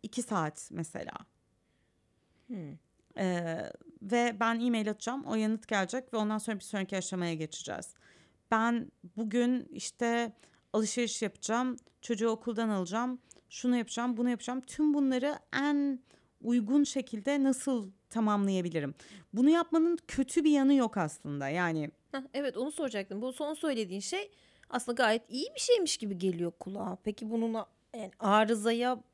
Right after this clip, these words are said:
Speaker 2: dönüştüğü bir alan mı var?
Speaker 1: Evet. Ya mesela şey, e, bazen, e, duygusal yardım eğitimleri veriyorum ya ben, kaygıdan bahsediyoruz. Ve
Speaker 2: Hı hı.
Speaker 1: ben hep şey diyorum, kaygı zamanın bir yerinde iyi niyetle başlar.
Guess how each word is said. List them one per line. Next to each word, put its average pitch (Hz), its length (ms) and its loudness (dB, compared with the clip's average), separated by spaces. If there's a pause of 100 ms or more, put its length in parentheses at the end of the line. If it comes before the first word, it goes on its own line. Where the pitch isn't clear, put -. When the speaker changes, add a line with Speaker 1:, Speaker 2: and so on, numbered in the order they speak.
(600)
Speaker 2:
dönüştüğü 196 540 -4
bir 214 120 -6 (100)
alan 220 280 -2
mı 175 200 -8
var? 160 340 -12 (220)
Speaker 1:
Evet. 285 420 4 (580)
Ya 269 160 4 (180)
mesela 311 380 4
şey, 277 380 -2 (180)
e, 185 420 2 (240)
bazen, 226 580 2 (260)
e, 180 240 -10
duygusal 220 320 0
yardım 226 220 0
eğitimleri 226 380 0
veriyorum 247 360 2
ya 208 120 0
ben, 175 180 0
kaygıdan 208 540 0
bahsediyoruz. 170 760 -2 (340)
Ve 262 180 4
Speaker 2:
Hı - 20 -2
hı. 220 100 -4
Speaker 1:
ben 262 100 4
hep 294 140 2
şey 247 220 -2
diyorum, 180 180 -2
kaygı 240 340 0
zamanın 233 400 0
bir 233 60 -2
yerinde 226 320 0
iyi 214 160 0
niyetle 196 360 0
başlar. 220 420 -4